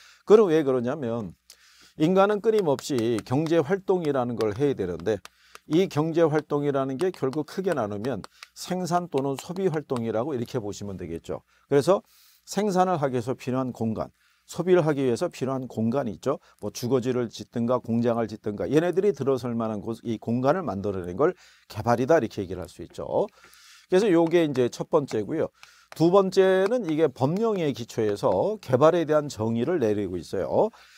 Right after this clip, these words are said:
그래서 이제 양가로 이 번에 보시면은 예, 개발이라는 것은 타인에게 공급할 목적으로 이렇게 돼 있어요. 하지만 마지막에 굵은 글씨로 시공을 담당하는 행위는 제외하는 거예요. 예, 이거는 이제 건설업에서 하는 거니까.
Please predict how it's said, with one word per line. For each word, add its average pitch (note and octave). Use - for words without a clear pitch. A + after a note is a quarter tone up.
그래서 D#3+
이제 C#3+
양가로 D#3+
이 C3
번에 B2
보시면은 A2+
예, B2
개발이라는 D3+
것은 G#3+
타인에게 F3+
공급할 C3
목적으로 B2+
이렇게 A2
돼 G2+
있어요. D#2+
하지만 E3
마지막에 F3+
굵은 D3
글씨로 B2+
시공을 G#3+
담당하는 C3
행위는 B2
제외하는 G2+
거예요. C2+
예, D3+
이거는 F3+
이제 C3+
건설업에서 C3+
하는 F2+
거니까. E2